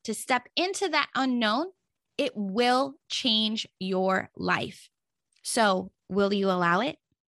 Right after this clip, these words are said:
Now, this commitment to your business demands faith and demands courage. So I encourage you to be honest with yourself and come to terms where you are right now in this moment.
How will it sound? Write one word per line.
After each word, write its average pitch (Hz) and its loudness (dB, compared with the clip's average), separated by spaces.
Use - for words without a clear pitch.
Now, 233 4
this 247 0
commitment 330 -2
to - -4
your 247 0
business 220 -4
demands 269 4
faith 180 -4
and 226 0
demands 240 2
courage. - -4
So 277 0
I 277 4
encourage 285 0
you 240 -2
to 208 -2
be 220 -4
honest 262 2
with 214 -8
yourself 214 0
and 262 0
come 359 0
to 370 2
terms 277 2
where 294 4
you 359 6
are 311 4
right 269 0
now 247 2
in 220 -2
this 233 -6
moment. 214 -2